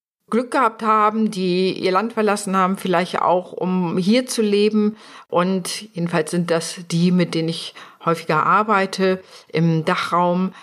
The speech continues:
So, und, ähm, da geht es eben auch nochmal darum: Darf ich überhaupt gutes Geld verdienen oder Geld verdienen,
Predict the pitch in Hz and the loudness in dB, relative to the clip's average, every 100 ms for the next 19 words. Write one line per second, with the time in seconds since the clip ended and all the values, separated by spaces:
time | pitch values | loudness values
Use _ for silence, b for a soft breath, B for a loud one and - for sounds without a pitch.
0 | B B 170 185 180 165 180 190 180 - | B B 0 2 2 2 0 -2 -2 0
1 | 185 190 190 190 214 226 254 - 226 - | 0 0 0 0 0 -2 -2 0 0 0
2 | 214 214 214 208 202 196 208 202 202 - | -2 -2 0 0 0 0 0 0 -2 -2
3 | 180 220 - 220 - 190 196 180 196 - | -2 -2 -4 -6 -4 -2 0 0 -2 -4
4 | 208 208 - 180 190 - 175 147 180 220 | -4 -4 0 0 0 -2 -4 0 2 2
5 | 208 175 165 165 190 208 - 180 160 185 | 2 2 0 2 2 0 -4 -4 -2 0
6 | 202 214 220 | 2 4 2